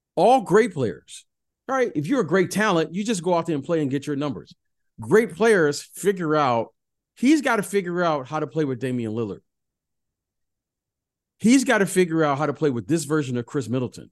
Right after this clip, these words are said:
Chris Middleton has been injured for the last year or two. He's gotta figure out how he's gonna be utilized so that he can finish the game. This is a new coaching staff. They're gonna have a new system of play.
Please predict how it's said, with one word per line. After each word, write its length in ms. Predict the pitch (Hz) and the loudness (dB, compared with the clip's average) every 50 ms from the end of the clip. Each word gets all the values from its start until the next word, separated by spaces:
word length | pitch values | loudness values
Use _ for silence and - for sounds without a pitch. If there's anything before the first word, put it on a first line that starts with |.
| _ | _
Chris 200 | - - 226 226 | -4 -4 -2 2
Middleton 420 | 226 226 247 247 247 - 185 165 160 | 2 2 2 2 2 2 2 2 2
has 160 | 156 143 131 | 2 0 0
been 180 | 147 190 170 | -2 -2 -2
injured 460 | - - 175 208 165 147 113 92 - - _ _ _ _ _ _ _ _ _ _ _ _ | 0 -2 -4 -2 -2 -4 -6 -6 -8 -12 _ _ _ _ _ _ _ _ _ _ _ _
for 100 | - 143 | -2 0
the 60 | 135 | 0
last 320 | 120 120 127 123 117 113 - | 2 0 0 0 -2 -4 -4
year 120 | 113 117 | -4 -6
or 40 | 110 | -4
two. 180 | - 101 85 - _ _ _ _ | -6 -8 -10 -12 _ _ _ _
He's 260 | _ 208 240 277 277 | _ 0 0 0 0
gotta 220 | - 262 247 226 | 0 0 0 0
figure 400 | 185 - - 196 196 175 175 180 | 0 2 0 0 0 2 0 0
out 340 | 180 175 170 151 131 - - _ _ _ _ _ _ _ _ _ _ _ _ _ _ _ | 2 2 2 0 0 -4 -8 _ _ _ _ _ _ _ _ _ _ _ _ _ _ _
how 300 | - - 156 165 185 190 | -8 -4 0 2 2 4
he's 220 | 165 160 196 202 | 2 2 0 -2
gonna 220 | 165 170 180 165 147 | -2 -2 -2 -2 -2
be 100 | 139 143 | -4 -6
utilized 960 | 131 117 120 151 185 190 190 147 117 101 90 85 87 95 113 123 - - _ _ _ _ _ _ _ _ _ | -6 -4 -4 -4 -2 -2 -2 -2 -2 -4 -6 -8 -8 -10 -12 -12 -14 -20 _ _ _ _ _ _ _ _ _
so 180 | - - 165 | -2 -2 2
that 160 | 156 160 143 | 2 2 2
he 140 | 131 143 196 | 4 2 0
can 160 | 175 - 147 | 0 0 -2
finish 340 | 135 - 156 160 147 135 - | -2 0 0 0 0 0 -2
the 80 | - 127 | -6 -6
game. 320 | 113 147 147 107 78 - - _ _ | -6 -4 -6 -6 -8 -12 -16 _ _
This 180 | - 165 165 - | -4 -4 -4 0
is 100 | 190 185 | 0 2
a 60 | 202 | 2
new 160 | 180 170 196 | 2 2 0
coaching 360 | 185 - 175 175 180 180 160 139 | 0 0 -2 -2 0 -2 -4 -4
staff. 360 | - - 101 82 69 - - _ _ _ _ _ _ _ _ _ _ - | -4 -6 -8 -10 -10 -14 -20 _ _ _ _ _ _ _ _ _ _ -2
They're 140 | 151 165 | 0 0
gonna 180 | 160 190 175 160 | 0 0 -2 -2
have 160 | 160 160 156 | -2 -2 -2
a 80 | 151 143 | -2 -2
new 160 | 139 165 170 | -2 -4 -4
system 480 | 156 - - - 202 - - 170 151 143 | -6 -6 -6 -6 -6 -6 -4 -4 -4 -4
of 140 | 123 - | -4 -4
play. 320 | _ 147 147 117 82 - | _ -2 -2 -2 -4 -6